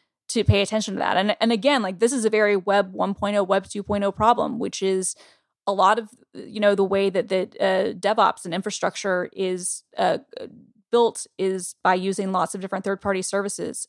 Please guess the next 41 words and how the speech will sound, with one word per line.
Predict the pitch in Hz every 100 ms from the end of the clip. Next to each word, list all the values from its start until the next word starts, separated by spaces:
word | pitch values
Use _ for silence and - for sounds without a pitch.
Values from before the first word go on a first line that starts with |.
| -
and | 180
lots | 175 170 -
of | 196
other, | 185 190 -
you | 180
know, | 180
building | 185 190 196
on |
work | 180 185
from | 185
others | 196 185 - - -
and | 180 214
sharing | - 180 175 185
credentials. | 190 185 190 196 - - - - _ -
And | 156 170
if | 180 196
you | 202
forget | - 233 208 311 254 _ _ 180
one | 196 202
time, | 202 262 226
and | 185
this | -
is | 196
how | 202
most | 196 190
hacks | - 226 -
happen, | 254 262 202
is | 180 190
that | - -
somebody | 185 196 196
gets | 202 -
in | 208 202
through | 214 202
one | 202 202
way, | 240 196
and | -
it's | 214 -
usually | 190 202 202
because | 196 - 202 190
somebody | 175 190 202 202
didn't, | 196 202 196 -